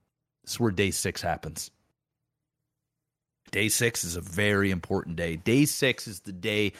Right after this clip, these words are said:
that you start counting down the hours in which you can go home. You start checking your phone and your emails, and you told yourself, "I am not working while I'm on vacation. I'm not doing it."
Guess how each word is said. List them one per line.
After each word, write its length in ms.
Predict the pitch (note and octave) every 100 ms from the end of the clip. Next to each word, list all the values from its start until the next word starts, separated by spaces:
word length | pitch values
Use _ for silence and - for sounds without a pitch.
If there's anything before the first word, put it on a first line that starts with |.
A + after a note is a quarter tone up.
| - -
that 140 | - G#2
you 100 | G#2
start 380 | - A2+ A2
counting 420 | - A#2+ A#2 A2+ G2
down 240 | G#2 G2
the 140 | F#2
hours 440 | G2 G2+ A#2+ D3+ D3+
in 120 | G2
which 160 | F#2+ G#2
you 60 |
can 100 | E2+
go 160 | E2+ E2
home. 260 | E2 D2+ - _ _ _ _ _ _ _ _
You 120 | - G#2+
start 260 | E3+ D#3+
checking 380 | - D3+ - C3+
your 100 | A2+
phone 460 | - A2+ F#2+ D2+ - _ _ _ _ -
and 100 | A2
your 140 | G#2
emails, 480 | A#2 A2+ F#2+ E2 F2
and 80 | B2+
you 80 |
told 320 | - C3 F#3 D#3+
yourself, 460 | C#3 C#3 A2+ A2 - _ _ -
"I 260 | C3+ D#3+
am 300 | D#3+ C#3+ A#2
not 320 | G#2+ A2+ B2+ G#2
working 420 | A2 G2 F#2 E2
while 220 | F2 F#2
I'm 120 | F2+
on 160 | E2+ E2
vacation. 600 | F2 E2 F2+ E2 B1 - _ _ _
I'm 100 | A2
not 160 | A2 G2
doing 240 | A2 G#2
it." 120 | E2